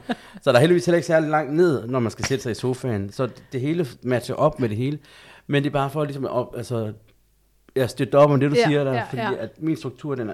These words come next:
Speaker 1: altafgørende.
Speaker 2: Ja, det kan jeg godt forstå.
Speaker 1: Og der skal ikke særlig meget til at hive mig ud af, af vante rammer.
Speaker 2: Præcis. Og det er jo også der, hvor at, nu har vi jo talt rigtig meget om afhængighed,
Speaker 1: Mhm.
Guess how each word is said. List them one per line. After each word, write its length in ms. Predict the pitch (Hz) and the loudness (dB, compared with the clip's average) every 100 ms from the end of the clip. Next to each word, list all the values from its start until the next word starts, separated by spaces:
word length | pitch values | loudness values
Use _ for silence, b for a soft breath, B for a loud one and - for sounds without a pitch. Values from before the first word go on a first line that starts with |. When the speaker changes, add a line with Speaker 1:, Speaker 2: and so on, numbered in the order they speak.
| - | -6
Speaker 1:
altafgørende. 580 | 135 - 87 - 76 - - | -6 -6 -10 -12 -18 -12 -6
Speaker 2:
Ja, 120 | 196 - - - | -6 -8 -18 -6
det 80 | 214 | -4
kan 80 | 233 | -2
jeg 100 | 202 | -4
godt 140 | 175 | -6
forstå. 340 | 175 - - - - | -8 -12 -16 -18 -8
Speaker 1:
Og 120 | 113 | -6
der 60 | |
skal 140 | 110 - _ _ | -6 -12 _ _
ikke 340 | 190 202 214 - | 0 0 -4 -10
særlig 380 | - 156 143 147 | -12 -10 -8 -6
meget 280 | 131 120 123 | -6 -6 -8
til 280 | - 120 113 120 | -6 -6 -6 -8
at 60 | |
hive 140 | 110 110 | -8 -6
mig 120 | 107 | -6
ud 120 | 110 - _ _ _ _ _ _ - | -8 -12 _ _ _ _ _ _ -4
af, 280 | 110 95 - | -4 -4 -6
af 140 | - 104 | -10 -2
vante 240 | 117 92 | -2 -2
rammer. 320 | 92 85 87 90 _ _ | -4 -4 -4 -8 _ _
Speaker 2:
Præcis. 580 | - 254 - 285 247 - B B - | -4 -2 -2 -6 -8 -14 B B -4
Og 120 | 226 | 2
det 20 | |
er 40 | 254 | 6
jo 80 | |
også 200 | 254 262 - | 6 6 0
der, 140 | 247 | -2
hvor 220 | 226 233 | 0 0
at, 160 | 208 214 - B - | 0 -2 -6 B 2
nu 80 | |
har 100 | 254 | 4
vi 100 | 226 | 6
jo 80 | 233 | 2
talt 240 | 233 233 185 | 2 -2 -2
rigtig 280 | 196 202 | -4 -2
meget 240 | 220 202 214 | 0 0 0
om 100 | 202 | -2
afhængighed, 720 | 180 175 214 226 226 226 214 | -4 -4 0 0 2 4 4
Speaker 1:
Mhm. 100 | 202 | 4